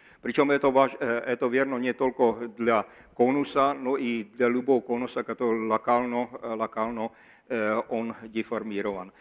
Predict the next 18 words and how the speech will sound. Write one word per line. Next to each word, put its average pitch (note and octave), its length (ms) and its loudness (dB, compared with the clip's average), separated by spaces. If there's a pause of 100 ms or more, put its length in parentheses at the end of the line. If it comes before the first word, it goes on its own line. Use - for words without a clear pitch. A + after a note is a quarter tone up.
(240)
Э, A2 140 -4
там, B2 420 0
э, A#2 360 -2
так A2 160 -2
сказать, - 220 -6
что - 360 -2
играет A#2+ 420 0
роль A#2+ 320 0
из, A#2+ 220 -10
э, C3 160 -6
поведения A#2+ 560 -4
на A2+ 100 -4
больших A2 420 -4
расстояниях G2+ 920 -2 (800)
этой, A#2+ 400 -2
э, A2+ 320 -4
этой A2 240 -6
плоскости. - 680 -10